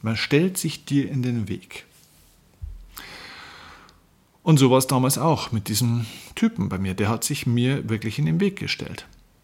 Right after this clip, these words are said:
Und in dem Moment kannst du wirklich eins verstehen. Und das ist mir so bewusst geworden durch diese Mail. Ich bin heute der, der ich bin, auch dank ihm.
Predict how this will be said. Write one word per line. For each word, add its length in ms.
Und 180
in 160
dem 140
Moment 600
kannst 260
du 80
wirklich 320
eins 240
verstehen. 640
Und 140
das 160
ist 200
mir 140
so 100
bewusst 380
geworden 240
durch 120
diese 200
Mail. 300
Ich 180
bin 260
heute 280
der, 260
der 200
ich 280
bin, 420
auch 440
dank 420
ihm. 220